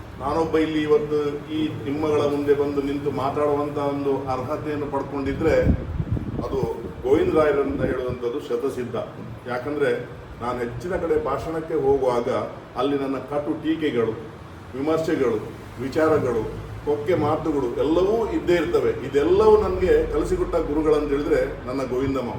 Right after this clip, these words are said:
ಯಾಕಂತ ಹೇಳಿದ್ರೆ ನಾನು ಸುಮಾರು ಎರಡು ಮೂರನೇ ವರ್ಷ ಕ್ಲಾಸಿಗೆ ಹೋಗುವಾಗಲೇ ಸ್ವಲ್ಪ ನಾನು ಮನೆಯಲ್ಲಿ ಸೈಕಲ್ ತಿರ್ಕೊಂಡು ತಿರ್ಗ್ಲಿಕ್ಕೆ ಹೋಗುವಾಗ ಎಲ್ಲೆಲ್ಲಿ ತಿರುಗ್ತಿದ್ದೆ. ಕಡೆಗೆ ಅಣ್ಣ ಒಂದ್ ದಿವಸ ಅವರು ಗೋವಿಂದರಾಯರ ಬಹಳ ಒಂದು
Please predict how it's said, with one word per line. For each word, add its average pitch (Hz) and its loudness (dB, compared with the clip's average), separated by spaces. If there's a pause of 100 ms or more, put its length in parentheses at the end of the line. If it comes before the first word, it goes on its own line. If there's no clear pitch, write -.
(120)
ಯಾಕಂತ 147 -4
ಹೇಳಿದ್ರೆ 151 2 (420)
ನಾನು 139 -2
ಸುಮಾರು 131 -2
ಎರಡು 185 2
ಮೂರನೇ 175 -2
ವರ್ಷ 165 2 (580)
ಕ್ಲಾಸಿಗೆ 170 2
ಹೋಗುವಾಗಲೇ 151 4
ಸ್ವಲ್ಪ 156 0
ನಾನು 156 2 (400)
ಮನೆಯಲ್ಲಿ 151 0
ಸೈಕಲ್ 160 0
ತಿರ್ಕೊಂಡು 151 -4
ತಿರ್ಗ್ಲಿಕ್ಕೆ 160 2
ಹೋಗುವಾಗ 156 4
ಎಲ್ಲೆಲ್ಲಿ 190 4
ತಿರುಗ್ತಿದ್ದೆ. 156 0
ಕಡೆಗೆ 160 2
ಅಣ್ಣ 165 0
ಒಂದ್ 165 2
ದಿವಸ 156 2
ಅವರು 139 0
ಗೋವಿಂದರಾಯರ 156 2
ಬಹಳ 143 2
ಒಂದು 143 2